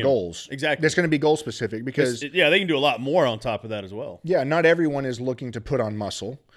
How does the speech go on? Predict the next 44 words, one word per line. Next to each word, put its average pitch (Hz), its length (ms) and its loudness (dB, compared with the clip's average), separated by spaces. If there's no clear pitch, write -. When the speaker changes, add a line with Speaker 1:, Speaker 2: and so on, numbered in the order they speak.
Speaker 1:
Right. 120 120 -4
Speaker 2:
which 147 200 4
requires 131 440 2
a 120 60 -2
higher 135 360 -2
protein 127 400 -4
intake 110 500 -8
than 110 120 -8
Speaker 1:
Yeah, 107 40 -12
Speaker 2:
someone 127 240 -2
Speaker 1:
everything 143 280 2
shifts - 380 -6
on 110 140 -10
what 117 180 -12
you 117 40 -10
wanna 104 180 -8
do. 117 260 -6
Speaker 2:
Exactly. 123 500 0
So 113 200 -2
it's 113 140 -4
not 147 140 -2
just 143 180 -6
your 123 120 -2
level 117 200 0
of 107 80 -6
fitness, 135 260 -8
but 147 80 -6
it's 139 100 -10
also 180 180 -4
your 147 100 0
level 117 200 0
of 98 80 -12
health, 147 480 -6
and 131 240 -2
Speaker 1:
Mm-hmm. 131 60 -4
Speaker 2:
of 117 80 -6
course 123 280 -4
taking 113 240 -4
into 101 180 -8
account 98 280 -12
of - 40 -20
things 85 200 -12
like 71 160 -18
diabetes, 123 720 -4